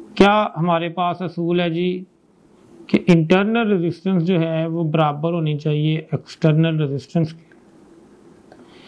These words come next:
तो internal resistance कितनी है, फ़ाइव ओम। तो जब external resistance की value आप, sorry, zero point five ohm लिखा हुआ है, internal resistance कितनी है, ज़ीरो पॉइंट फ़ाइव ओम। तो जब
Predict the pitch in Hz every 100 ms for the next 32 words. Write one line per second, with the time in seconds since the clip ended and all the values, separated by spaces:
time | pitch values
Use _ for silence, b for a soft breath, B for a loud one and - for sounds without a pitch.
0 | B B 165 160 185 196 220 220 214 -
1 | 220 185 196 208 208 208 175 170 165 160
2 | 147 151 165 170 175 180 - - 196 220
3 | 208 185 - 190 208 190 190 196 202 196
4 | 196 - 156 143 165 151 127 b b -
5 | 156 190 208 208 196 175 160 160 151 151
6 | 139 139 135 131 120 B B B B B
7 | - 165 190 208 214 202 - 208 196 196
8 | 208 220 202 180 185 185 202 165 170 156
9 | 156 139 143 127 b b b - 170 180